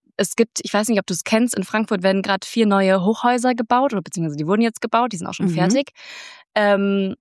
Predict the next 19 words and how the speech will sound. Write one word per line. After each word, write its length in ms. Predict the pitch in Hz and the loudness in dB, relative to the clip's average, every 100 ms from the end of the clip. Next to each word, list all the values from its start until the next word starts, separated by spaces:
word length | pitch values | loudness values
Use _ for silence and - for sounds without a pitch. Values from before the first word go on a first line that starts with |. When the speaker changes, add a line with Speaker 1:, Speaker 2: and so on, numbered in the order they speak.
| _ | _
Speaker 1:
und 140 | 214 208 | 2 2
da 40 | |
ist 140 | - | 0
so 80 | - 202 | -2 2
alles 340 | 202 208 180 | 2 2 0
mit 200 | 180 165 | -2 -2
drin. 160 | 165 165 | -2 -2
Da 80 | 175 | 0
ist 100 | - | 0
ein 80 | 233 | 0
Fitnessstudio 560 | 240 220 202 196 190 | 0 0 0 0 0
drin, 300 | 175 185 190 190 | 0 2 2 2
da 80 | |
ist 140 | 196 233 | 0 -4
ein 60 | - | -4
Einkaufscenter 680 | 220 220 196 - 196 190 190 | -2 0 -2 -2 -2 -2 -2
mit 180 | 180 | -4
drin, 160 | 196 190 | -2 -2
also 160 | 185 | 0